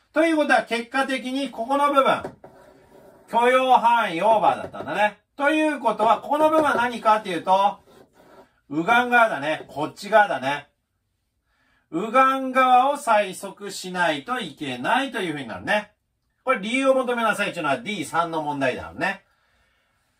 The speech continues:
ここが許容範囲が超えているから、右岸側が最速だと。何が超えているのかというと、水際食いCの部分の格差。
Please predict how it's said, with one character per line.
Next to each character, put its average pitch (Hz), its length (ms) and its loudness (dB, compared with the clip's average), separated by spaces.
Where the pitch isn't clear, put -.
こ 185 280 -10
こ 226 140 4
が 240 320 2
許 214 160 0
容 220 240 4
範 185 400 2
囲 151 40 -10
が 208 240 -4
超 180 160 0
え 180 160 -4
て 175 220 -8
い 160 60 -4
る 165 120 -8
か 240 120 -6
ら、 - 180 0
右 170 180 -8
岸 165 340 2
側 143 320 4
が 226 160 -2
最 147 360 -2
速 117 460 -12
だ 226 260 2
と。 - 60 -20
何 247 280 -4
が 226 180 -2
超 208 100 0
え 190 140 -4
て 180 160 -8
い 165 40 -8
る 160 120 -10
の 139 140 -6
か 214 380 0
と 202 140 -6
い 143 260 -8
う 113 60 -14
と、 - 360 2
水 208 540 -6
際 240 460 2
食 220 160 -6
い 202 180 -6
C 277 500 -4
の 214 240 4
部 180 220 -2
分 143 460 -2
の 262 320 2
格 175 340 0
差。 - 360 2